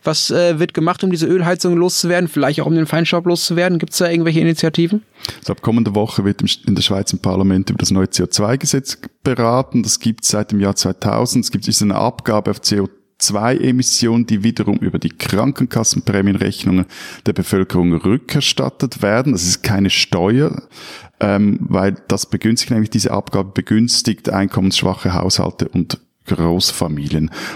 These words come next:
Speaker 2: Und nun geht es darum, dieses Gesetz an die Vorgaben des Klimaabkommens von Paris anzupassen.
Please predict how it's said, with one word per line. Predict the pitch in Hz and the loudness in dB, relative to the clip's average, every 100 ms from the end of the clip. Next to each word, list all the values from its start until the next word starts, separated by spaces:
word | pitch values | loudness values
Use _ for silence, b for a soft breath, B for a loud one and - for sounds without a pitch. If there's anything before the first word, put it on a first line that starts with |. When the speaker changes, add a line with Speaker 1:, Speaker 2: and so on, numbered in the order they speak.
| B | B
Speaker 2:
Und | 92 | 2
nun | 123 | 4
geht | 131 120 | 2 -2
es | - | -2
darum, | 110 107 | 0 0
dieses | 98 - | 0 0
Gesetz | 110 - 98 - - | 0 0 -2 -2 -2
an | 101 | -2
die | 92 | -2
Vorgaben | - 98 101 98 90 | 0 0 0 0 0
des | 90 - | -2 -2
Klimaabkommens | - 98 95 - - 90 87 - - | -2 0 0 -2 -2 -2 -2 -4 -6
von | - 85 | -6 -6
Paris | - 104 160 156 | -2 -2 0 -2
anzupassen. | 131 131 - - 117 120 - 120 117 | -2 -4 -8 -4 -2 0 0 0 -2